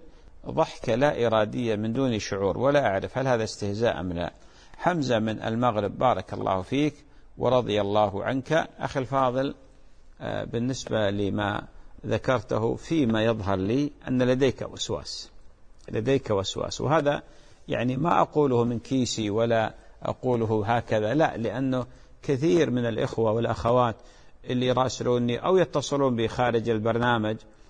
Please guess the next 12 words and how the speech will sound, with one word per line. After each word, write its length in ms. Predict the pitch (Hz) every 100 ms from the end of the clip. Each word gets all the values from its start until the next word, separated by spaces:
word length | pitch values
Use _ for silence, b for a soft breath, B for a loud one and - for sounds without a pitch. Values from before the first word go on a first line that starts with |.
| b -
بمثل 520 | 156 123 151 180 175
هذه 240 | 156 139 135
الطريقة 580 | 127 123 117 113 -
يتبين 460 | 147 151 175 185 170
معهم 260 | 151 123 123
وسواس، 500 | - 107 87 - - - - - -
فهو 180 | 156
يذكر 360 | 202 156 147 143
الله 160 | 131 117
عز 240 | 120 110
وجل 260 | 107 143 147
ثم 360 | 170 165 151